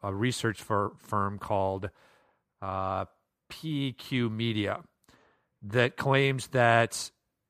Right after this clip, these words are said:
the expenditures on word of mouth marketing are gonna increase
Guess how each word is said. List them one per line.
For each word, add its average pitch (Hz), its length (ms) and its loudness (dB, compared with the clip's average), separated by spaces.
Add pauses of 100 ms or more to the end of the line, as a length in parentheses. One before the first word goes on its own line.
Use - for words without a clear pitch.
(100)
the 113 380 -4
expenditures 127 1120 4
on 110 420 2
word 120 200 2
of 117 80 -4
mouth 110 240 2
marketing 104 500 2
are 104 100 -4
gonna 104 260 -2 (220)
increase 113 680 -2